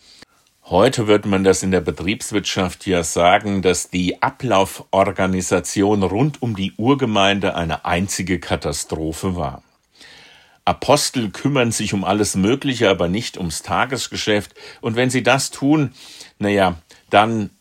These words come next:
erzeugen sie irgendwie keine sichere Abläufe, sondern ein einziges Chaos. Also erfolgt die erste Organisationsstrukturierung in der Urchristengemeinde,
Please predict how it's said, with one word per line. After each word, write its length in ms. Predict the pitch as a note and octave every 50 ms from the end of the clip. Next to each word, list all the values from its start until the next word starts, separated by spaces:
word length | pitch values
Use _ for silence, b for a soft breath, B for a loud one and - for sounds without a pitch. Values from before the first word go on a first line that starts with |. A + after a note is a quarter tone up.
| _
erzeugen 640 | - G2+ G2 - - - A2 G#2+ A2+ C3 B2+ B2 A2+
sie 240 | G#2 - A2 G#2 G2
irgendwie 600 | - - A2 B2+ C3+ C3+ C3 A#2 - A2+ A2 G#2
keine 300 | F#2 - A2+ G2+ G2 G2
sichere 540 | F#2+ - - C3 - C#3+ A2 G2+ G2 - -
Abläufe, 580 | - - - B2 A2 G#2 G2+ G2+ G2+ - -
sondern 380 | F#2+ - G#2 F#2 F2 F2 F2 E2+
ein 160 | D#2+ D#2 D#2+
einziges 840 | - - D#2+ D#2+ D#2 D#2 - - - F2 D#2+ F#2+ F#2 - - - -
Chaos. 840 | - - - C#3+ C3+ B2 - - - - - - - - - - - _ _ B B B B B B B B B
Also 540 | B F#2+ F#2+ A2 A#2+ A#2 B2 A#2+ A#2 G#2+ G2 E2+ B B B B B -
erfolgt 500 | G#2 - - - A2+ B2 D3 D3 - -
die 120 | A#2 -
erste 420 | - - G#2+ C3+ D3+ - - -
Organisationsstrukturierung 1600 | A2+ A2 G#2 G2 A2+ G2 F#2 - - G#2 A#2 D#3+ E3+ - - - - A#2+ B2 A#2+ - - A#2+ G#2 G2 G2+ G#2 D3 D3+ D3 B2+ A#2+
in 140 | G#2 G2+ G2
der 180 | G2 G2 F#2+ -
Urchristengemeinde, 1000 | B2 C3+ D3 - - A#2+ C3 B2+ - - A2+ G#2+ G#2 G2+ G2+ G2+ G2+ G#2 G#2 G#2